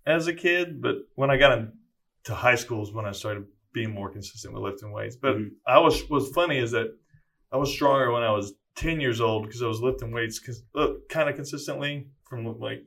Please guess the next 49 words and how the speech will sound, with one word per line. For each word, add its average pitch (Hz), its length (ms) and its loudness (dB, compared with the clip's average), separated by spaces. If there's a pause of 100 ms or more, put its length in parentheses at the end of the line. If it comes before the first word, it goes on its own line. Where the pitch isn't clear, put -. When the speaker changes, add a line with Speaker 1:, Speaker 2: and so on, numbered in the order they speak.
Speaker 1:
nine 127 360 -2
to 120 60 -6
ten. 127 480 -4 (760)
And 127 80 -8
I - 20 -4
was 127 120 2
able 131 160 8
to 113 60 0
bench 123 240 -2
press 117 200 4
ninety-five 117 540 2
pounds 120 260 -4
when 117 80 -8
I 107 60 -2
was 101 100 -6
ten 123 200 -8
years 113 200 -4
old. 110 400 -2
Speaker 2:
Wow. 90 280 -10 (260)
Speaker 1:
And 139 100 6
then 139 120 6
I 131 180 8
Speaker 2:
<laughs> - 0 -
Speaker 1:
went 139 340 2
and 131 140 -2
played 131 260 8
a 117 80 4
bunch 127 240 4
of 110 120 -2
video 123 400 6
games 113 680 -6 (120)
for, 110 840 2 (380)
I 131 120 0
don't 120 120 2
know, 107 320 0
however 117 220 -2
many 113 140 0
years 107 340 -2
after 107 220 -6
that 110 180 -4
until 110 200 -8
you 101 100 -10
get 113 140 -8 (460)
to - 140 -18
fourteen. 120 720 -6 (360)
And 135 80 2
it 139 80 2
took 147 120 2
me 131 240 0